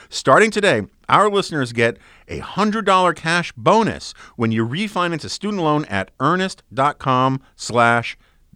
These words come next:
dingo. That's one hundred dollars cash bonus when you refinance a student loan at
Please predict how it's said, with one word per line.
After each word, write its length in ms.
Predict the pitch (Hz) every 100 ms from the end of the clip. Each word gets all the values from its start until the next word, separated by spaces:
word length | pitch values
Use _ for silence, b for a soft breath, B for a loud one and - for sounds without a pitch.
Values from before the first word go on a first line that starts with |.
| 65 78
dingo. 1160 | 98 104 107 104 95 87 80 80 65 60 - - B B B
That's 180 | 101 -
one 180 | 117 175
hundred 220 | 214 214
dollars 300 | 196 185 185
cash 300 | - 151 180
bonus 360 | - 147 120 -
when 120 | 95
you 120 | 131
refinance 580 | 214 269 - 160 165 160
a 40 |
student 360 | 135 - 147 180
loan 280 | 131 120 123
at 240 | - 82